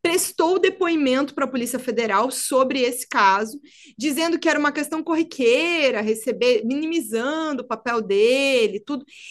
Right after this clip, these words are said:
E no bastidor eles estavam lá dando um jeito de recuperar essas joias todas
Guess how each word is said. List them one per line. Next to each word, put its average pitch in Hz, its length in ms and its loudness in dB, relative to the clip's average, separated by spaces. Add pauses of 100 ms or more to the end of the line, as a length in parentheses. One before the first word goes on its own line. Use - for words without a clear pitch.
E 440 260 2
no 381 120 2
bastidor 294 600 4
eles 311 200 4
estavam 285 440 -2
lá 233 340 4
dando 269 340 -4
um 269 100 -4
jeito 226 400 0
de 277 120 -4
recuperar 254 720 2
essas 359 280 -4
joias 233 440 -2
todas 254 340 -2